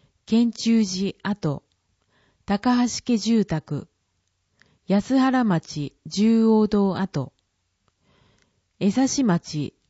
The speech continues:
十王堂跡、伊織霊水、深志神社、建随寺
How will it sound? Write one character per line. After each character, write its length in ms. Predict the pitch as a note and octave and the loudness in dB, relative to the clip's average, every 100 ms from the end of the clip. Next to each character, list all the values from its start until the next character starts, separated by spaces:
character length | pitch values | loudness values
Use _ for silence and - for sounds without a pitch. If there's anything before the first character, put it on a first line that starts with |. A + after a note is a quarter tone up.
| - | -8
十 320 | G3 A3 A3 | 0 2 4
王 240 | A3 G#3+ | 4 4
堂 280 | G#3 G#3 F#3+ F#3 | 4 2 2 -2
跡、 320 | G3 D3 - _ _ _ _ _ _ _ _ _ _ _ - | -6 -6 -8 _ _ _ _ _ _ _ _ _ _ _ -2
伊 160 | G3+ | 4
織 280 | B3+ B3+ B3+ | 6 6 4
霊 240 | A#3+ B3 F#3+ | 4 4 2
水、 380 | - D3+ C3 - _ _ _ _ _ _ | -4 -8 -8 -14 _ _ _ _ _ _
深 300 | - - A#3+ | -8 -2 -2
志 180 | - A#3 | 0 -2
神 300 | A#3 G#3+ D#3+ | 0 0 -2
社、 260 | - B2+ - _ _ _ _ _ _ _ _ - | -6 -12 -14 _ _ _ _ _ _ _ _ -2
建 320 | A3+ B3 A3+ | 0 2 0
随 280 | A3+ A3 G3+ | 0 2 0
寺 300 | - G3 | -4 -6